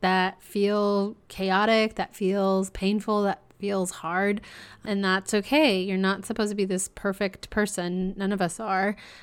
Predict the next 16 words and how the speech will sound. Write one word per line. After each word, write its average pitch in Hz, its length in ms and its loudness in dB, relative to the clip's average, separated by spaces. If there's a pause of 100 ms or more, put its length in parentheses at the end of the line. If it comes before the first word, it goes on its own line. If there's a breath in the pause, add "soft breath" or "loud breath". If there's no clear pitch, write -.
(120 loud breath)
And 196 300 2
recognize 220 580 4
when 196 160 0
you 190 220 0
are 180 220 0
feeling 202 420 -2
that 214 300 0
and 202 160 -6
give 185 160 -4
yourself 180 420 -2 (140)
a 202 100 0
reminder 175 760 0 (360 loud breath)
that 180 560 -2
perfect 196 360 -2
doesn't 175 280 -2
exist. - 680 -6